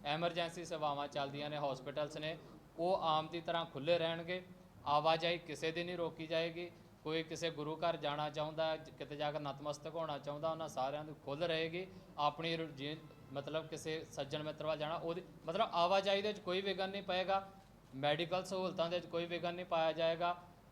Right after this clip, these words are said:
ਪਰ ਜਿਹੜੇ ਸਾਡੇ ਆਮ ਕਾਰੋਬਾਰੀ ਅਦਾਰੇ ਨੇ, ਚਾਹੇ ਬੈਂਕਾਂ ਨੇ ਸਰਕਾਰ ਦੀਆਂ, ਚਾਹੇ ਸਾਡੇ ਆਪਣੇ ਪ੍ਰਾਈਵੇਟ ਅਦਾਰੇ ਨੇ, ਕੱਪੜਿਆਂ ਦੀਆਂ ਦੂਸਰੀਆਂ ਜਿੰਨੀਆਂ ਵੀ ਦੁਕਾਨਾਂ ਨੇ, ਉਹ ਸਾਰੀਆਂ ਅਸੀਂ ਆਪਣੇ ਸ਼ਹਿਰ ਵਾਸੀਆਂ ਨੂੰ ਅਪੀਲ ਕਰਦੇ ਹਾਂ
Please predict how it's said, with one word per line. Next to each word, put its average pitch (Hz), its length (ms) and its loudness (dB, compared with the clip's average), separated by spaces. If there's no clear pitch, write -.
ਪਰ 175 240 8
ਜਿਹੜੇ 185 280 4
ਸਾਡੇ 165 460 2
ਆਮ 175 300 4
ਕਾਰੋਬਾਰੀ 175 580 4
ਅਦਾਰੇ 143 360 0
ਨੇ, 156 120 -2
ਚਾਹੇ 156 420 0
ਬੈਂਕਾਂ 147 480 0
ਨੇ 165 100 -4
ਸਰਕਾਰ 147 440 0
ਦੀਆਂ, 151 280 -6
ਚਾਹੇ 156 160 6
ਸਾਡੇ 151 220 2
ਆਪਣੇ 151 260 0
ਪ੍ਰਾਈਵੇਟ 143 460 0
ਅਦਾਰੇ 143 360 0
ਨੇ, 147 280 -2
ਕੱਪੜਿਆਂ 147 380 -4
ਦੀਆਂ 147 160 -6
ਦੂਸਰੀਆਂ 143 380 -6
ਜਿੰਨੀਆਂ 147 400 -4
ਵੀ 175 80 -6
ਦੁਕਾਨਾਂ 143 440 -4
ਨੇ, 151 140 -6
ਉਹ 170 80 -2
ਸਾਰੀਆਂ 165 600 2
ਅਸੀਂ 147 200 -6
ਆਪਣੇ 143 500 -4
ਸ਼ਹਿਰ 147 240 2
ਵਾਸੀਆਂ 143 340 -4
ਨੂੰ 139 80 -6
ਅਪੀਲ 127 260 -8
ਕਰਦੇ 127 380 -2
ਹਾਂ 147 100 -4